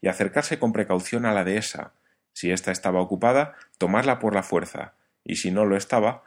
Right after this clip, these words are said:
fortificarse en ella haciéndola centro de las investigaciones encaminadas a explorar el monte Franklin. Este plan fue unánimemente aprobado por los colonos, que estaban ansiosos de recobrar la posesión entera de su isla.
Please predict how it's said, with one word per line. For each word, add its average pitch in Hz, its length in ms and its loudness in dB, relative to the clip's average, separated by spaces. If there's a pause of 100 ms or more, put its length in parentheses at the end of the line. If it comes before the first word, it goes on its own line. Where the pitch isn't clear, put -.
(160)
fortificarse 104 880 -2
en 95 100 0
ella 123 280 0
haciéndola 110 440 0
centro 135 340 -4
de 117 100 0
las 98 200 -2
investigaciones 87 880 -6 (260)
encaminadas 92 720 -2
a - 20 -4
explorar 92 560 0
el 85 100 -2
monte 87 280 -4
Franklin. - 640 -10 (1400)
Este - 280 -4
plan 127 380 0 (200)
fue 117 200 2
unánimemente 123 680 2
aprobado 104 420 2
por 92 140 0
los 90 160 -4
colonos, 101 520 -2 (240)
que - 100 -2
estaban 127 360 0
ansiosos 113 560 -4
de 107 100 0
recobrar 92 520 0
la 101 120 0
posesión 92 460 -4
entera 82 440 0
de 78 100 -8
su 78 160 -8
isla. - 400 -10